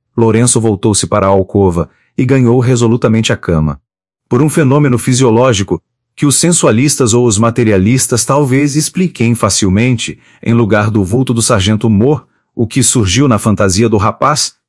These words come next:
foi a imagem da viúva, conjunto de perfeições humanas. Deitar-se na mesma cama onde ela se deitava, afigurou-se-lhe o mesmo que ter a gentil viúva ao seu lado. A intimidade com o objeto e pessoas a que consideramos acima de nós,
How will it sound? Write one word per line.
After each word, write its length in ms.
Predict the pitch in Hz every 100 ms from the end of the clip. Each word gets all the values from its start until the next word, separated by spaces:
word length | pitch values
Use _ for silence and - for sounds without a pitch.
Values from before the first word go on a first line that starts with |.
| _
foi 220 | - 156
a 20 |
imagem 400 | 151 123 127 123
da 80 | 110
viúva, 460 | 98 110 123 92 -
conjunto 560 | - 131 104 139 135
de 100 | 113
perfeições 640 | - 147 - 117 - 107 104
humanas. 640 | 95 78 69 - - _ _ _ _ _ _ -
Deitar-se 500 | 147 143 143 120 123
na 120 | 104
mesma 320 | 123 139 147
cama 240 | 123 123
onde 320 | 120 123 98 107
ela 160 | 110
se 120 | -
deitava, 600 | 107 95 101 107 123 131 _ _ _ _ _ _
afigurou-se-lhe 680 | 123 175 151 156 180 - 117
o 60 | 107
mesmo 420 | 104 127 120 113
que 140 | 98 107
ter 160 | 120
a 40 | 117
gentil 440 | 113 92 - 120
viúva 400 | 104 117 135 131
ao 80 | 120
seu 180 | - 117
lado. 400 | 92 80 76 - _ _ _ _ _ _ _ -
A 60 | 101
intimidade 580 | 117 139 127 117 127 120
com 240 | 120 110
o 40 | 113
objeto 480 | 107 95 104 98
e 20 | 95
pessoas 480 | 104 - 143 120
a 140 | 92 85
que 120 | -
consideramos 540 | 151 147 143 143 151
acima 300 | 147 - 156
de 100 | 127
nós, 460 | 123 98 90 -